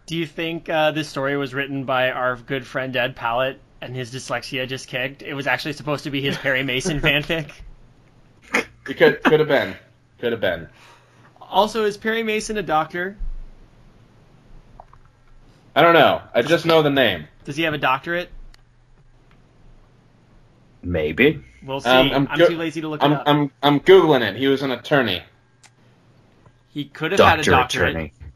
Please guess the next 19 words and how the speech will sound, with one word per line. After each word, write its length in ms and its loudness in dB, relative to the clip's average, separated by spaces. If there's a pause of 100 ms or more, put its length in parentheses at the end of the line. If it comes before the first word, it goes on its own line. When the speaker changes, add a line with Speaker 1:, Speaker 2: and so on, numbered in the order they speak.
(1000)
Speaker 2:
Doc 340 2
Turney. 440 2 (640)
Speaker 1:
Doc 360 6
Turney, 420 0
Perry 320 -4
Mason. 500 -6 (1200)
In 220 -4
the 320 -4 (160)
Dolph 500 -4
Speaker 3:
In 200 2
his 160 8
Speaker 1:
Aral-, 200 -2 (400)
<laughs> 400 -20
Go 120 -10
ahead. 280 -10 (800)
Speaker 3:
In 120 4
his 260 4 (160)
law 380 6
spittle. 560 -2